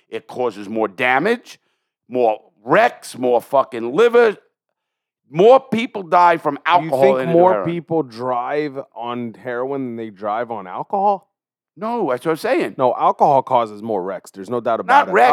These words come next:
Speaker 2: Alcohol is
Speaker 1: causes
Speaker 2: a
Speaker 1: more damage and families and violence.
Speaker 2: Oh, right, right. Ruins
Speaker 1: Y-, y-,
Speaker 2: families.
Speaker 1: y-, everything.
Speaker 2: Oh, no doubt.
Speaker 1: Alcohol is a drug. When
Speaker 2: Anything, anything. You can just call it X because it could be alcohol, it could be heroin. You know what? I hate to fucking say it because I, I fucking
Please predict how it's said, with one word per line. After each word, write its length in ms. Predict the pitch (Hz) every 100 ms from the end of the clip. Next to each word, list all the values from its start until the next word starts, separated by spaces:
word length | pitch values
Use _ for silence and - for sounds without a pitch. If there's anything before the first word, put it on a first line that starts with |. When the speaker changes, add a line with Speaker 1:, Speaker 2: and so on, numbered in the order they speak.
| 160
Speaker 2:
Alcohol 240 | 180 156 143
is 60 |
Speaker 1:
causes 120 | 123
Speaker 2:
a 20 | 202
Speaker 1:
more 140 | 208
damage 500 | 151 180 175 175 117
and 120 | 110
families 600 | _ 165 170 175 147 117
and 120 | 113
violence. 420 | 104 151 175 165 143
Speaker 2:
Oh, 340 | 151 143 135
right, 200 | 127 131
right. 240 | 127 113 131
Ruins 400 | 160 185 180 156
Speaker 1:
Y-, 60 |
y-, 60 | 359
Speaker 2:
families. 380 | 143 123 147 -
Speaker 1:
y-, 120 | - -
everything. 480 | - 311 311 202 143
Speaker 2:
Oh, 140 | 151
no 160 | 147 147
doubt. 240 | - 302
Speaker 1:
Alcohol 460 | - 254 226 226 214
is 140 | 170
a 60 | 175
drug. 220 | 156 -
When 160 | 202 220
Speaker 2:
Anything, 340 | 208 123 82
anything. 440 | 170 190 135 98
You 160 | 117 196
can 160 | 208 185
just 160 | 175
call 200 | 185 160
it 60 | 135
X 240 | 160 139 -
because 260 | 127 135
it 80 | 123
could 160 | 123 101
be 220 | 113 113
alcohol, 480 | 117 135 135 147 151
it 80 | 139
could 100 | 110
be 120 | 104
heroin. 460 | 117 139 147 165 160 _ _ _
You 100 | 131
know 80 | 151
what? 120 | 160
I 100 | 107
hate 280 | - 131 139
to 60 |
fucking 440 | 143 135 123 123 113
say 240 | - 110
it 80 | 101
because 300 | 98 - 95
I, 120 | 98 92
I 160 | 92
fucking 320 | 98 - -